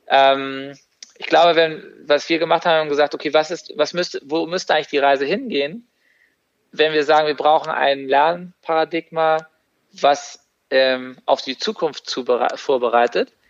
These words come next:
nicht wissend, wie die Zukunft ist. Weil wir alle wissen, die Zukunft, die schreiben wir gerade erst, die bauen wir zusammen, die kann in tausende verschiedene Richtungen gehen.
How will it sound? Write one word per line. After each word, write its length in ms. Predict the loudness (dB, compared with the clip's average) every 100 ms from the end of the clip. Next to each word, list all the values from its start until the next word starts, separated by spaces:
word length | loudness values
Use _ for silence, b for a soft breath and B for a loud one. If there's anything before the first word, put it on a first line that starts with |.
| _
nicht 300 | -2 -2 0
wissend, 300 | -2 -2 -6
wie 80 | -8
die 120 | -8
Zukunft 480 | -6 -8 -6 -6 -2
ist. 360 | -2 -2 -6 _ _ _ _ -2
Weil 160 | 0
wir 140 | 2 2
alle 340 | 2 2 -2 -4
wissen, 460 | -4 -4 -6 -14 -16 _ _
die 280 | -20 -14 -12
Zukunft, 500 | -8 -6 -4 -6 -8
die 80 | -10
schreiben 480 | -4 2 2 2 -2
wir 80 | -2
gerade 300 | 2 2 2
erst, 320 | 2 0 -4
die 40 |
bauen 360 | -2 2 2 -2
wir 80 | -6
zusammen, 640 | -6 0 2 0 -4 -16 b b b b -20 _
die 140 | -8
kann 180 | -2 0
in 320 | 0 -2 -12 _ -4
tausende 400 | 2 2 0 -6
verschiedene 420 | -8 -8 -4 -2
Richtungen 400 | -2 -2 -8 -4
gehen. 340 | -4 -4 -8